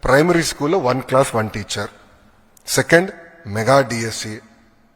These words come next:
పదహారు వేల మూడు వందల నలభై ఏడు టీచర్ పోస్టులు భర్తీ చేసినానికి already డిఎస్సి మొదలైపోయింది. ఇరవై నాలుగు కేసులు వేశారండి, ఇరవై నాలుగు కేసులు వేశారు డిఎస్సి ఆపేదానికి, but ముందలకి అంటే పకడ్బందీగా నోటిఫికేషన్ ఇచ్చాం కనుక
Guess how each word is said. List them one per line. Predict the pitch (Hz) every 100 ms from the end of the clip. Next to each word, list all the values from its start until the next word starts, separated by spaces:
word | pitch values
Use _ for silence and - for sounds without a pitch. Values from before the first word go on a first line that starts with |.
| _ _ 135
పదహారు | 135 156 151
వేల | 151 165
మూడు | 147 143 143
వందల | 143 143
నలభై | 139 131 131 -
ఏడు | 123 117
టీచర్ | 127 135 165 139
పోస్టులు | 147 127
భర్తీ | 123 117 139
చేసినానికి | 127 113 120 131 165 214 - - - - - 113
already | 135 165
డిఎస్సి | 135 165 185
మొదలైపోయింది. | 170 196 196 147 98 - - _ _ _ _ _ - -
ఇరవై | 127 165 185 190
నాలుగు | 170 165 160
కేసులు | 170 165 156
వేశారండి, | 139 123 101 87 - _ _ _ _ _ _ _ _ _ _ 113
ఇరవై | 143 175 175
నాలుగు | 160 156
కేసులు | 151 156 160 170
వేశారు | 147 143 117
డిఎస్సి | 123 135 135
ఆపేదానికి, | 117 110 98 95 _ _ _ _ _ _ - 127
but | 135
ముందలకి | 151 165 151 - -
అంటే | 135
పకడ్బందీగా | 175 - 120 170 165 175
నోటిఫికేషన్ | 165 151 151 151 156 147
ఇచ్చాం | 131 143
కనుక | 147